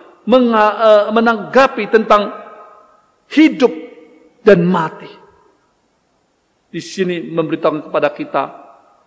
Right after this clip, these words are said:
Tuhan yang dipuji dan sembah oleh umat Israel adalah Yahweh Immanuel.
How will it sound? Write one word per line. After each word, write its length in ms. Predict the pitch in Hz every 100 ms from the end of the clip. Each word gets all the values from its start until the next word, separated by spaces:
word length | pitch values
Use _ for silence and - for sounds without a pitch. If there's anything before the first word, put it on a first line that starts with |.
| _ _
Tuhan 400 | 233 208 170 139
yang 80 | 160
dipuji 720 | 156 151 185 175 - 151 -
dan 160 | - 160
sembah 560 | 160 - 170 147 123 - - - _ _ _ _ _ _ _ _ _ _ _
oleh 240 | 170 156 160
umat 240 | 226 208 185
Israel 560 | 170 160 147 135 135 - - - _ _ _ _ _ _ _ _
adalah 480 | 165 151 143 131 - -
Yahweh 480 | 160 127 - 135 120 - - _ _ _
Immanuel. 560 | 143 135 123 117 101